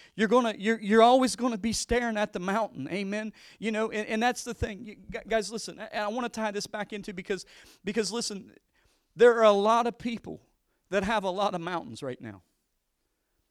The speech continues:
And, you know, a-, a-, and if that's anybody in here, you know what? God, you know, there are people here holding ropes saying, "Come on, I got you."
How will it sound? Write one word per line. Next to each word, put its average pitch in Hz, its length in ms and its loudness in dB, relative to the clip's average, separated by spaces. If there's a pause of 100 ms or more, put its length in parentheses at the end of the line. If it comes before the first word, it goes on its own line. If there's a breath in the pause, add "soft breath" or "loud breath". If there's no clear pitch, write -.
(120)
And, 185 180 -4
you 214 100 -10
know, 208 220 -10
a-, - 60 -8
a-, 214 360 -6
and 214 100 -2
if 196 100 -8
that's 240 240 -2
anybody 214 480 -4
in 196 80 -6
here, 190 160 -8
you 190 160 -10
know 208 100 -4
what? 208 280 -4
God, 196 180 -2
you 208 160 -12
know, 190 100 -8
there 208 200 0
are 202 100 -2
people 208 320 -10
here 190 180 -6
holding 170 280 -4
ropes 180 260 -6
saying, 147 220 -8
"Come 180 180 -10
on, 143 140 -12 (280)
I 170 120 -4
got 160 340 -8
you." 120 80 -18